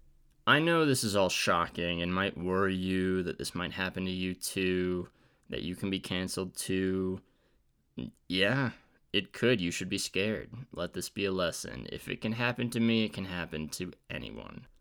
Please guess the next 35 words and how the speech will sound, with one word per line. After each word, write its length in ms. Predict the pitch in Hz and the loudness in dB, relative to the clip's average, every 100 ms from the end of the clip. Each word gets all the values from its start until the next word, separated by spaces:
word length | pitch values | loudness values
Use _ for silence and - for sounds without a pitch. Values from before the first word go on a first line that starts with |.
| _ _ _ _ _ _ _ _ | _ _ _ _ _ _ _ _
In 160 | - 95 | 2 4
my 220 | 104 123 | 6 4
case, 380 | 123 90 85 - | 4 4 4 4
I 80 | 82 | 0
proved 340 | - 90 85 | 0 -2 0
that 120 | 87 85 | 0 -2
I'm 120 | 80 | -4
tough 300 | - 87 - | 0 -2 0
as 160 | 78 | -6
nails 380 | 82 80 85 98 | -6 -2 -2 0
and 100 | 117 | 0
have 100 | 107 | 0
been 120 | 98 | 2
able 180 | 104 90 | 0 0
to 80 | 90 | -4
get 220 | 90 87 | 0 2
up 180 | 82 - | 2 0
and 120 | 98 | -6
create 340 | - 98 92 95 | -2 2 2 2
a 40 | |
new 200 | 98 95 | 0 -2
reality 500 | 95 98 98 90 76 | 0 0 0 -2 -4
for 160 | - - - | -8 -10 -8
myself. 560 | - - - - - - _ _ _ _ _ _ - | -8 -6 -6 -8 -14 -20 _ _ _ _ _ _ -4
That 180 | 87 76 | -2 2
doesn't 300 | 87 87 90 | 2 2 0
mean 180 | 87 90 | 0 0
you'll 140 | 87 | 0
be 140 | 90 | 2
able 160 | 87 85 | 0 0
to 80 | 82 | -4
recover 420 | 82 - 87 78 | -6 -4 -4 -2
as 180 | 67 101 | -2 4
easily, 540 | 151 127 95 87 95 | 4 6 4 2 2
but 280 | 95 80 78 | 2 0 -2